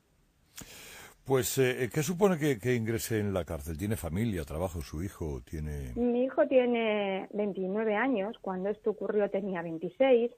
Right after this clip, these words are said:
Speaker 2: Él no es, ahora ya tiene un niño de dos añitos. Eh, estaba en el paro en aquel momento, ahora mismo ya tiene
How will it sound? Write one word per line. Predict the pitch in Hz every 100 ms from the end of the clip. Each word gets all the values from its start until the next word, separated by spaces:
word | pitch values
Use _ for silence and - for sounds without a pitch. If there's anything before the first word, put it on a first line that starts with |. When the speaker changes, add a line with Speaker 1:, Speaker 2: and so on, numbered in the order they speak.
| -
Speaker 2:
Él | 196 196
no |
es, | 196 190 202 - -
ahora | - 202 240 220
ya | 202 196
tiene | 202 190
un | 185 190
niño | 220 214
de | 185 180
dos | 180
añitos. | 160 180 240 220 208 - _ _ _ _ _ _ _
Eh, | - 208 208 196 196 190 - -
estaba | 254 262 269 233 208
en | 196
el | 202
paro | 196 254 220
en | 208
aquel | 196 196 196
momento, | 190 202 214 196 202
ahora | 196 190
mismo | 190 190 196
ya | 185 190
tiene | - 208 185 185 180